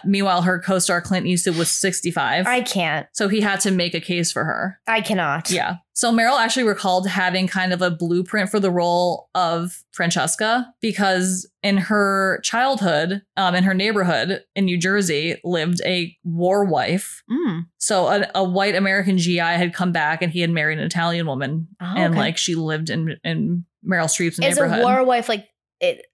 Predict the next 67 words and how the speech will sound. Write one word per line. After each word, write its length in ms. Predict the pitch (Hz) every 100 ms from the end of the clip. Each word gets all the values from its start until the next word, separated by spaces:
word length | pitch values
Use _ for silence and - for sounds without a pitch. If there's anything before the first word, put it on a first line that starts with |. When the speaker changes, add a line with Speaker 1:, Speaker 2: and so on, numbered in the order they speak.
| _ _ -
Speaker 2:
uh, 200 | 220 196
Speaker 1:
Like, 200 | 190 175
he 80 | 208
met 160 | 196 185
her 100 | 190
in 80 | 175
war. 240 | 180 135 247
Speaker 2:
Oh, 160 | 247
wait, 160 | 240 233
okay, 340 | 226 240 247 190
I 100 | 196
see. 280 | 175 160 - -
Speaker 1:
And, 160 | 190
like, 160 | 170 160
brought 140 | 156
Speaker 2:
Brought 160 | 208 165
Speaker 1:
her 40 |
Speaker 2:
her 60 | 170
to 40 | 220
Speaker 1:
home. 80 | 190
Speaker 2:
America. 240 | 175 175
I 60 | 160
Speaker 1:
Yeah. 80 |
Speaker 2:
understand. 400 | 185 180 - 160 -
Okay. 120 | -
Speaker 1:
So 200 | 165 214
this 100 | 196
woman, 180 | 202 196
like, 120 | 185
lived 280 | 180 180 185
in 80 | 185
Meryl 140 | 175
Streep's 260 | 170 175 170
neighborhood, 560 | 170 170 170 160 156 175
and 180 | 175 175
Meryl 140 | 151
Streep 220 | 170 175 165
remembers, 460 | 170 160 156 151
like, 240 | 151 143 - _ _ -
loving 300 | 180 170 170
how 140 | 165
she 160 | 165 180
moved 120 | 165
Speaker 2:
She 80 | 262
was, 100 | 226
like, 100 | 214
Speaker 1:
around 160 | - 170
and 100 | 170
Speaker 2:
iconic 180 | 196
Speaker 1:
talked. 340 | 180 151 165 180
Speaker 2:
to 60 |
Speaker 1:
Yeah. 220 | 180 160 165
Speaker 2:
her. 220 | 180 165 180
Speaker 1:
That 120 | 175
she 120 | 180
was 140 | 165
just, 140 | 160 -
like, 160 | 165 -
so 600 | - 165 160 160 165 - _
cool. 440 | - 185 151 180 175
Speaker 2:
Yeah. 360 | 226 202 170 170 _ _
Speaker 1:
So 100 | -
she 120 | 208 208
basically, 300 | 185 202 202
like, 180 | 170
copied 380 | 175 165 156 165
her. 320 | 160 - 196